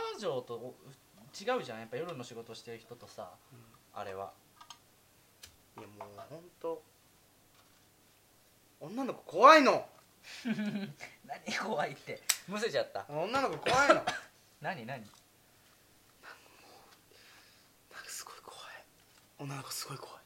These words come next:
Speaker 2: い。
Speaker 1: 意味がわかんない。
Speaker 2: いや、違うんだよ。なんかね、
Speaker 1: 何？
Speaker 2: トラウマってわけでもないけど、
Speaker 1: うん。
Speaker 2: なんかね、すごい、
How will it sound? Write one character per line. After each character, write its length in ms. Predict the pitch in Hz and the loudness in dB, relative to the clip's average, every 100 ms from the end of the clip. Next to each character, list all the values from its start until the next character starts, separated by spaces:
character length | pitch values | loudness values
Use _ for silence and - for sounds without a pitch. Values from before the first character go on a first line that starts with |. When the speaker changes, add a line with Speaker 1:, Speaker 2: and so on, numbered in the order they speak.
| - - - | -20 -20 -16
Speaker 2:
い。 40 | |
Speaker 1:
意 20 | 180 | -12
味 140 | 240 | -12
が 80 | 110 | -14
わ 60 | 107 | -18
か 80 | - | -20
ん 40 | 110 | -20
な 60 | 113 | -20
い。 20 | - - - - - - - - | -20 -20 -20 -20 -20 -20 -20 -8
Speaker 2:
い 40 | 147 | -8
や、 60 | - - | -6 -2
違 60 | 175 | -2
う 40 | |
ん 40 | 135 | -2
だ 60 | |
よ。 60 | 101 | -6
な 80 | 123 | -8
ん 40 | |
か 60 | 110 | -10
ね、 260 | 107 104 87 120 | -14 -18 -20 -14
Speaker 1:
何？ 80 | 220 | -8
Speaker 2:
ト 160 | 202 | -4
ラ 60 | 403 | -6
ウ 40 | |
マ 40 | 480 - 494 494 | -6 -2 -2 0
っ 20 | |
て 80 | - | 2
わ 80 | 440 | 2
け 80 | - | 0
で 60 | |
も 100 | 143 | -4
な 140 | 131 113 | -4 -8
い 60 | |
け 80 | - | -12
ど、 260 | - 98 98 | -16 -16 -14
Speaker 1:
う 20 | |
ん。 240 | 127 120 113 | -12 -12 -10
Speaker 2:
な 80 | 139 | -10
ん 60 | |
か 40 | 139 | -10
ね、 300 | 123 107 110 - | -10 -12 -16 -20
す 420 | - 139 143 147 | -18 -14 -12 -12
ご 240 | - 208 | -8 -8
い、 180 | 202 143 | -8 -12